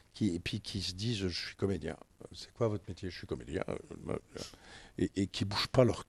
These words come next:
cul, quoi. Qui n'acceptent pas cette, cette, ouais, cette, dans la relation avec la réplique, cette,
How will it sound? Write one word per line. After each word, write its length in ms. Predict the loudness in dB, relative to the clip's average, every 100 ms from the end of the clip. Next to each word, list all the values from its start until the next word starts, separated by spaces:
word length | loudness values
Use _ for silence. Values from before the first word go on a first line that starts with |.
| 2
cul, 260 | 6 6
quoi. 360 | 4 -2 -2 -2 -6 -20 -20 -20 -12
Qui 160 | 2 8
n'acceptent 680 | 8 8 10 10 8 0
pas 220 | 6 8 8
cette, 260 | 4 -4 -6
cette, 360 | 0 0 2
ouais, 280 | 6 8 8 0 -16
cette, 260 | -8 -2 -2 -2 -20 -20 -20 0
dans 80 | 6
la 100 | 8
relation 400 | 10 8 8 4
avec 180 | 4 4
la 80 | 2
réplique, 460 | 2 -2 2 2 2
cette, 260 | 2 2